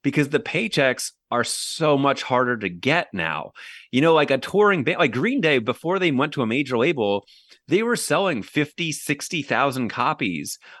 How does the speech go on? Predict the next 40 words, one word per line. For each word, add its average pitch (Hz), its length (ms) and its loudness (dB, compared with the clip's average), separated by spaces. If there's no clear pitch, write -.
of 117 200 0
their 117 160 4
indie 147 340 2
releases, 113 760 -2
and 131 460 2
they're 127 220 2
getting, 143 380 0
like, 113 260 0
probably 127 240 2
five 123 400 0
bucks 135 280 -2
a 110 60 -2
record. 117 360 0
So 110 100 -4
they 160 140 2
were 226 100 2
doing 151 380 2
pretty 156 440 0
well. 92 560 0
Nowadays, 147 640 2
like, 104 300 -2
indie 190 300 0
bands, 147 340 2
like, 107 300 -4
don't 147 280 0
get 131 340 0
five 120 380 0
bucks 120 300 0
a 104 60 -2
record 107 340 -2
for 98 160 -4
fifty 117 280 -2
thousand 101 460 -4
records. 98 500 -2
You 113 60 2
know, 113 160 2
it's, 113 140 -2
like, 113 120 -2
really 127 400 2
hard, 117 560 0